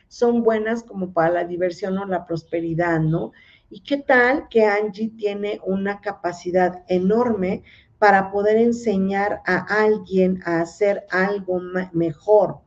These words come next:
¿no? Y entonces, bueno, ya lo decidiste, ya lo elegiste. En este momento dices, "Un día como hoy, elijo irme a un lugar a prosperar".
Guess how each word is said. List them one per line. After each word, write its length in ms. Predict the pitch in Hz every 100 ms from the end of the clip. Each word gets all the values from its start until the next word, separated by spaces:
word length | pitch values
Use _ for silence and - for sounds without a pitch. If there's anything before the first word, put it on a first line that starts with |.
| _
¿no? 440 | 156 160 202 - - _ _ _ _ _ _
Y 140 | 226
entonces, 680 | 247 240 277 311 311 339 254
bueno, 540 | 226 302 320 202 - - - _ _ _ _ _ _ _ _ _ - -
ya 300 | 185 196 185
lo 160 | 196
decidiste, 800 | 208 226 226 247 294 381 - 175
ya 200 | 160 160
lo 100 | 170
elegiste. 640 | 214 254 269 - 339 339 -
En 140 | 180
este 240 | 190 208 294
momento 520 | 302 294 240 214 262
dices, 400 | 254 220 226 254 - - _
"Un 180 | 180 175
día 280 | 165 165 165
como 240 | 214 269 285
hoy, 240 | 214 233 240 - _
elijo 680 | - 226 269 302 - 202 196 - _
irme 360 | 240 262 247 214
a 100 | 190
un 180 | 190 185
lugar 560 | 180 170 180 185 185 _ _
a 240 | 196 190
prosperar". 600 | 180 175 165 156 147 139